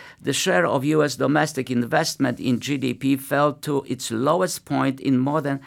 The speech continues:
sixty years. Second problem is that most of the capital investment is misplaced, and it should go to artificial intelligence, material research, uh, robotics, chemistry,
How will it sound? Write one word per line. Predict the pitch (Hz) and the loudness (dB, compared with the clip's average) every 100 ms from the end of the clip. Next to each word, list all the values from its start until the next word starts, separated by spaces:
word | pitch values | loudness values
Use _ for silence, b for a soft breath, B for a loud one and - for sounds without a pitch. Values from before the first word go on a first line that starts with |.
| B B | B B
sixty | - - 196 - - | -4 -2 -4 -6 0
years. | 196 185 - - - _ _ b b b b | 2 2 -2 -6 -20 _ _ b b b b
Second | - 339 392 160 | -8 -8 -2 -2
problem | 156 135 117 139 - | 0 0 2 0 -2
is | 147 131 | -4 -4
that | 123 117 | -6 0
most | 123 156 214 254 - | 0 0 -2 -6 -6
of | 135 | -4
the | 120 | -4
capital | 120 175 - 104 110 | -4 -6 -6 -6 -4
investment | 120 110 110 - 143 147 | -4 -2 -4 -2 -4 -4
is | - 131 | -6 -4
misplaced, | 117 147 - 98 107 65 60 - - B B B B B - | -2 -2 -2 -4 -2 -4 -8 -16 -20 B B B B B -2
and | 151 143 | 0 0
it | 143 | -2
should | - 185 147 | -4 -6 0
go | 151 131 | 0 0
to | 131 | 0
artificial | 101 127 143 131 151 117 | 0 -2 -2 -4 -4 -2
intelligence, | 110 95 143 156 143 120 117 - | -2 -4 -4 -4 -4 -6 -6 -8
material | 101 113 - 156 139 110 113 | -4 -6 -4 -4 0 0 0
research, | 120 135 131 143 135 131 - 139 | 0 0 -2 -2 0 -2 -4 0
uh, | 123 117 B B | 0 0 B B
robotics, | 131 123 135 127 131 - | -2 0 -2 -2 -6 -4
chemistry, | 160 147 139 135 - 117 | -2 0 -2 -4 -6 -6